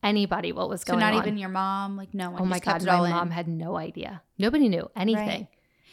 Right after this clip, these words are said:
Speaker 2: Did they ever, like, besides you knowing what was going on in your own head, like, did, do you think anyone around you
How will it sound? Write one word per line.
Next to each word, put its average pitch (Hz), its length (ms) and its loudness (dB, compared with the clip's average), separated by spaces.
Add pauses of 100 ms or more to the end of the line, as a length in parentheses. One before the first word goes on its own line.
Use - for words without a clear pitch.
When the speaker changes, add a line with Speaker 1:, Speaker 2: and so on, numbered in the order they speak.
(140)
Speaker 2:
Did 262 180 4
they 254 340 6
ever, 240 500 2
like, 226 220 -2 (640)
besides 254 520 4
you 214 280 0
knowing 202 420 2
what 185 100 -4
was 190 140 -2
going 196 200 2
on 190 100 0
in 190 120 -4
your 185 220 -2
own 185 200 -2
head, 185 340 0
like, 175 180 -4
did, 196 280 -2
do 214 80 -4
you 208 40 0
think 233 220 -2
anyone 196 340 0
around 170 500 0
you 202 360 0